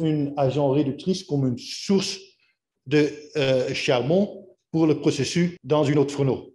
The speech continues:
Et ça fonctionne aussi, euh, dans les fours électroniques. Ça veut dire, c'est pas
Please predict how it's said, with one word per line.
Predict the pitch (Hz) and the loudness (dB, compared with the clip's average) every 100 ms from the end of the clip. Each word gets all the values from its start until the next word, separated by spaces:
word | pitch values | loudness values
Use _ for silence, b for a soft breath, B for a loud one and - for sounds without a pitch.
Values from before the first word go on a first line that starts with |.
| - | -6
Et | 135 | -4
ça | - | -2
fonctionne | 139 143 - 151 | -2 -2 -2 -2
aussi, | 131 135 - 180 - b b b 143 | -2 -4 -2 -2 -4 b b b 0
euh, | 139 | 0
dans | 131 135 | 2 0
les | 127 | 0
fours | 147 | 2
électroniques. | 135 117 - 151 220 - - _ | 2 0 0 0 0 -4 -18 _
Ça | - 135 | -2 0
veut | 120 | 0
dire, | 123 165 | 0 0
c'est | - 123 - | 0 -4 -2
pas | 143 143 | -4 -4